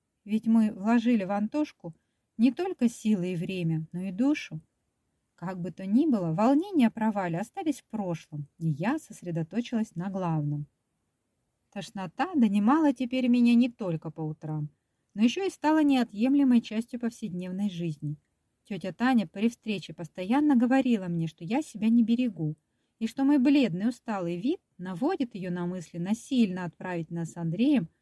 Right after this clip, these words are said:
куда-нибудь на отдых, хотя бы на недельку.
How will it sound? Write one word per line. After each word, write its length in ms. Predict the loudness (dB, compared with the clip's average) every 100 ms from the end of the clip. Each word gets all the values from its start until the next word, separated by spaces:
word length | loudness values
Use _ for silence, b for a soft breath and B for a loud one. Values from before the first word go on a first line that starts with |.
| _ _ _ _
куда-нибудь 680 | -4 2 4 4 4 0 -6 _
на 180 | -2 2
отдых, 420 | 2 2 -2 -10
хотя 280 | -12 -12 -8
бы 100 | -4
на 100 | -2
недельку. 600 | -4 -6 -4 -4 -4 -10